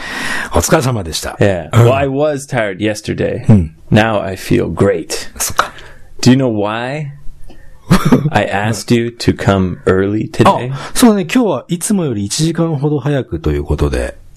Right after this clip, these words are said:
Speaker 2: Yeah.
Speaker 1: 来たね。もう。
Speaker 2: Do you know why?
Speaker 1: え、なんだろう。今日、午後から用事があるんじゃない？
Speaker 2: Because it's such a beautiful day.
Speaker 1: 昨日の時点じゃ分かんなかったじゃん。
Speaker 2: I wanna go outside
Speaker 1: あ、そうなんだね。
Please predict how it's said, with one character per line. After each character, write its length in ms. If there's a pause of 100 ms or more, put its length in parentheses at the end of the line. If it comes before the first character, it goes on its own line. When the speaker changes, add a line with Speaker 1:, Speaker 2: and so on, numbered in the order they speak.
(420)
Speaker 2:
Yeah. 360
Speaker 1:
来 100
た 120
ね。 300 (400)
も 200
う。 20
Speaker 2:
Do 120
you 80
know 100
why? 440 (540)
Speaker 1:
え、 220
な 120
ん 40
だ 80
ろ 80
う。 80
今 100
日、 60
午 180
後 60
か 100
ら 160
用 160
事 100
が 60
あ 40
る 60
ん 40
じ 60
ゃ 40
な 60
い？ 60 (1080)
Speaker 2:
Because 440
it's 200
such 340
a 40
beautiful 640
day. 460 (1000)
Speaker 1:
昨 140
日 80
の 160
時 120
点 100
じ 80
ゃ 60
分 140
か 60
ん 40
な 60
か 80
っ 40
た 60
じ 60
ゃ 40
ん。 40
Speaker 2:
I 40
wanna 20
go 480
outside 20 (180)
Speaker 1:
あ、 40
そ 140
う 20
な 100
ん 100
だ 80
ね。 120